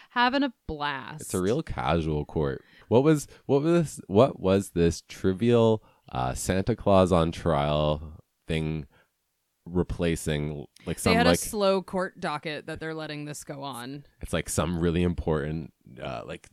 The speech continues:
Speaker 2: discrimination case or something that was being pushed aside so that they could decide whether or not Santa exists. <laughs>
Speaker 1: It's like, "Uh, we got this, uh, double homicide that we're, uh, supposed to be tri-, <laughs> trialing right now." No, it's important that we determine whether this is Santa.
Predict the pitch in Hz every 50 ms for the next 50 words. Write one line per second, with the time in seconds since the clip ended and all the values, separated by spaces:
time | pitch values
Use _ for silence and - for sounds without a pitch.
0 | - 90 95 90 - - - 92 78 76 73 73 71 73 - - 78 78 78 -
1 | 78 71 71 73 76 - - 78 78 - 78 76 - - 76 78 73 71 73 73
2 | 76 76 69 - 80 76 71 71 - - 71 71 - - 69 - - 69 64 62
3 | 64 69 - - 73 64 67 65 65 73 - - 69 69 - - 64 64 62 64
4 | 64 64 64 64 65 69 67 62 60 - - - - - - - - - - 65
5 | - - 120 120 117 - - - - - - - - _ - - - - - -
6 | - - _ _ _ _ _ _ _ _ _ _ _ _ _ _ _ _ _ _
7 | _ _ _ _ _ 302 311 294 - 311 269 311 320 285 320 311 311 302 302 -
8 | - - _ 330 339 370 415 415 403 359 - - 294 269 214 277 285 262 269 254
9 | 254 247 254 285 339 - - - 208 196 196 190 202 190 202 202 196 196 190 190
10 | 196 - - 240 233 - - 208 220 180 - 247 226 233 254 240 226 - 247 -
11 | - - 220 254 269 294 247 202 220 240 - _ _ _ 277 214 196 214 180 190
12 | 190 190 214 - _ _ _ _ _ _ _ _ _ _ _ _ _ _ _ _
13 | _ _ _ _ - 311 311 294 262 - 196 240 262 277 269 240 220 214 - 233
14 | 226 - - 262 277 254 233 247 269 254 208 247 196 247 - - 247 254 254 247
15 | 233 240 233 233 220 202 214 202 - 202 175 - 170 160 139 - 131 131 135 147